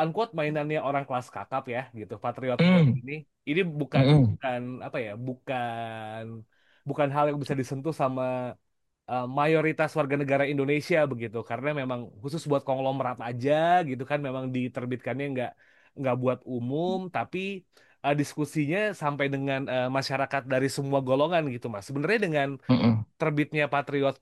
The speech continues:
Speaker 1: Bond begini kan ya, em, konglomerat diajak, eh, beramai-ramai untuk membeli, dengan keluarnya itu tuh sebenarnya bakal berpengaruh ke kondisi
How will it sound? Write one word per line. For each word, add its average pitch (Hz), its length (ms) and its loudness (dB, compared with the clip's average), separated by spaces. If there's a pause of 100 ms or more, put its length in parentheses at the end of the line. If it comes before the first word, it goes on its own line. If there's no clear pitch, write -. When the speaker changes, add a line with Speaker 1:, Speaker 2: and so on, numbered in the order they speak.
Speaker 1:
Bond 143 460 4 (140)
begini 123 280 -4 (100)
kan 113 100 -6 (100)
ya, 107 60 -2 (260)
em, 117 300 -2 (880)
konglomerat 143 640 2
diajak, 143 340 0 (300)
eh, 135 160 2
beramai-ramai 139 680 2
untuk 131 220 -8
membeli, 127 580 0 (460)
dengan 156 300 4 (120)
keluarnya 160 360 4
itu 175 120 0
tuh 240 80 -6
sebenarnya 214 260 4
bakal 170 180 4
berpengaruh 143 340 0
ke - 80 -14
kondisi 139 280 0